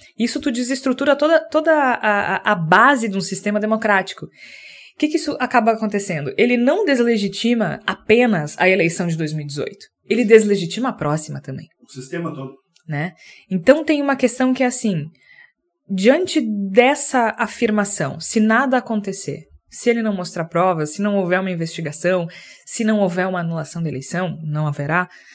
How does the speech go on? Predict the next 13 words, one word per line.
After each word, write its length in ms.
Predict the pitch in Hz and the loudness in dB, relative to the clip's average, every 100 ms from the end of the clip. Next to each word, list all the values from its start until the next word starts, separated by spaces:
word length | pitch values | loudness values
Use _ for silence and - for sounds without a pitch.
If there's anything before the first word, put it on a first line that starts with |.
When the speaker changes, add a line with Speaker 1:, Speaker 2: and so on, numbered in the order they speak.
| - - _ | -20 -20 _
Speaker 1:
ahn, 600 | - 185 185 180 175 165 - _ _ _ _ _ _ _ _ - - | 0 4 6 6 4 2 -4 _ _ _ _ _ _ _ _ -10 0
como 160 | 214 | 2
é 60 | 269 | 2
que 80 | - | 0
fica 220 | 254 226 | -2 -2
a 40 | |
próxima 440 | 220 208 202 202 196 | 2 2 2 -2 -2
eleição 500 | 170 - 185 190 202 _ _ _ _ _ _ _ _ _ _ _ _ _ _ _ - | -2 -2 -4 -4 -8 _ _ _ _ _ _ _ _ _ _ _ _ _ _ _ -6
no 400 | 196 202 202 202 | 0 2 0 -2
caso 460 | - 190 190 190 | -2 -2 -2 -4
de 160 | 180 170 | -4 -2
ele 140 | 180 | -4
perder? 400 | 170 170 151 - | -4 -6 -6 -10